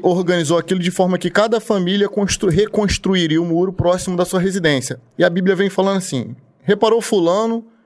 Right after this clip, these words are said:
de não sei onde até não sei aonde. Reparou Beltrano dali pra frente. Reparou fulano dali pra frente. Reparou ciclano dali pra frente." Só que chega aí um homem chamado Baruque e fala assim,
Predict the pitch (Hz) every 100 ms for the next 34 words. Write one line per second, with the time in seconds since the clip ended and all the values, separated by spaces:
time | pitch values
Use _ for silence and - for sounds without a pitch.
0 | _ 156 185 180 175 160 160 170 220 208
1 | 208 202 208 - 208 151 120 98 113 127
2 | 185 202 202 190 175 175 190 214 165 180
3 | 165 208 226 202 180 143 117 135 180 190
4 | 175 214 208 196 170 190 214 175 170 208
5 | 220 - 151 131 117 170 180 180 190 202
6 | 175 180 208 - - - 151 175 196 -
7 | 139 113 - - - 160 - 190 170 165
8 | 165 175 175 196 113 101 - 131 131 123
9 | 127 151 170 151 160 151 135